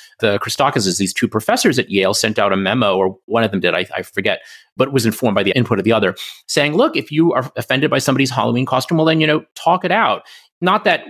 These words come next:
we should give you guidelines about what is or is not offensive, but college is about experimentation and trying things out and making mistakes and learning from them. And I certainly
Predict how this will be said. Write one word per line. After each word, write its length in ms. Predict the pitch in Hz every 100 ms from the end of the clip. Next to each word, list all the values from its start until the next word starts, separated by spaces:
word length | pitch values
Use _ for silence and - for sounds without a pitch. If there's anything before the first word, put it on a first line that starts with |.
| -
we 440 | 127 175 170 165
should 160 | - 131
give 160 | 151
you 180 | 147 120 - _ -
guidelines 420 | 139 160 139 127
about 220 | 120 120
what 220 | 135 - -
is 180 | 139 139
or 80 |
is 100 | 131
not 180 | 135 127
offensive, 560 | 127 208 285 - - 131
but 200 | 151 - - - _ - - 175
college 380 | - 247 349 311
is 80 |
about 200 | - 226
experimentation 880 | 202 - 190 185 175 165 185 226 220
and 140 | 147 120
trying 240 | 156 165
things 240 | 175 165
out 280 | 147 170 208
and 120 | 123
making 240 | 131 151 165
mistakes 380 | 147 - 160 -
and 100 | 151
learning 220 | 156 214
from 140 | -
them. 180 | 101 95
And 100 | 107
I 120 | 143
certainly 480 | 190 160 123 120 123